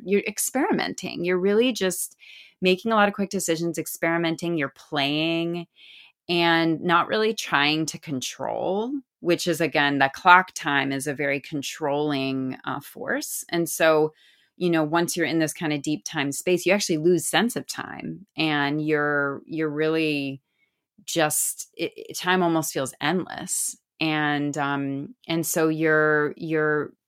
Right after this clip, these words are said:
you're in that state, your, your prefrontal cortex is actually kind of disengaged. So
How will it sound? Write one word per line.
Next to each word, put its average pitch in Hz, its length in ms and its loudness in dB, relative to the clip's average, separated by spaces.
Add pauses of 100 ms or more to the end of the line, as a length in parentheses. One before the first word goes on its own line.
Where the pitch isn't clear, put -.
(300)
you're 165 200 0 (160)
in 196 240 2
that 151 240 4
state, - 560 2
your, 156 240 6
your 156 180 2
prefrontal 180 680 -2
cortex - 840 -4
is 160 160 -4
actually 165 380 0
kind 156 220 -4
of 143 100 -2
disengaged. 139 1160 -4
So 143 320 -2